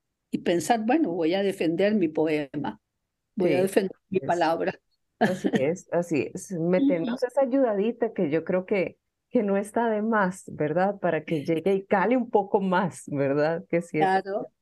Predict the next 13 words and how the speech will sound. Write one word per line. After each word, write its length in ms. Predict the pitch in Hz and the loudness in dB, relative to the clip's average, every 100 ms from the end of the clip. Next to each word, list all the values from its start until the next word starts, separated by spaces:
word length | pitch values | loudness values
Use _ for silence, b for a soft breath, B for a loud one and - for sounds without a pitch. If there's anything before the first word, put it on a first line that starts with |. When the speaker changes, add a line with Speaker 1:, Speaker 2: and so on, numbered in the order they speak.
| - | -20
Speaker 2:
importante, 560 | - 175 170 170 147 | -2 -2 2 0 0
Speaker 1:
claro. 60 | 160 - _ | -6 -14 _
Speaker 2:
importante. 720 | 165 165 160 - 127 127 156 B B - | -10 -6 -4 -2 -2 -4 -8 B B -2
Arabela, 520 | 180 180 170 180 190 | 0 2 2 2 2
yo 160 | 190 | 0
voy 160 | 208 202 | 0 2
a 60 | 185 | 2
leer 280 | 156 139 | 0 0
algo 220 | 147 143 151 | 0 -2 -2
más 260 | 143 127 | -4 -4
de 100 | 131 | -6
aquí. 340 | 135 - 143 131 _ _ _ _ | -8 -10 -12 -12 _ _ _ _
Speaker 1:
Ujú. 500 | 226 240 196 196 349 | -2 0 0 0 0